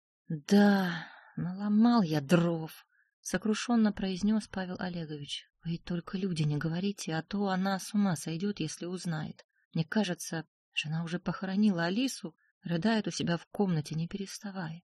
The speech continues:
И, как назло, Нина Ивановна, наша домработница, недавно попросилась в отпуск. Ей надо съездить домой, в Балашов,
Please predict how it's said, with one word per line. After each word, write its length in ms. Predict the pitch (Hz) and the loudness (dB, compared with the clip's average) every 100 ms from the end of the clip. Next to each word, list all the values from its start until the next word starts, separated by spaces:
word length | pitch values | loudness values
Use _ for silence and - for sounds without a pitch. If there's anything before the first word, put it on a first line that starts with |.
| _ _ _ _ | _ _ _ _
И, 60 | 175 | -2
как 200 | 208 - | 2 6
назло, 560 | 214 208 233 220 160 - | 6 8 6 4 2 -4
Нина 360 | 196 190 208 214 | 0 6 6 6
Ивановна, 460 | 208 233 180 170 175 | 6 4 4 0 0
наша 280 | 185 - | -2 -2
домработница, 840 | 185 202 196 202 220 180 - 180 170 _ | -2 0 2 0 0 -2 -4 -6 -8 _
недавно 520 | 196 196 180 226 202 180 | -2 0 2 2 2 0
попросилась 640 | - 190 - 220 208 - | -2 -2 -2 -2 -2 -2
в 60 | 247 | -2
отпуск. 460 | 240 - - - _ _ _ | -2 -4 -18 -20 _ _ _
Ей 140 | 196 208 | 4 6
надо 240 | 208 202 | 6 4
съездить 540 | - 220 226 190 175 | 2 2 2 2 0
домой, 500 | 151 202 240 233 175 - | 2 6 8 6 4 -4
в 180 | 175 180 | -10 -2
Балашов, 640 | 214 214 - 247 208 | -2 0 -2 -2 -4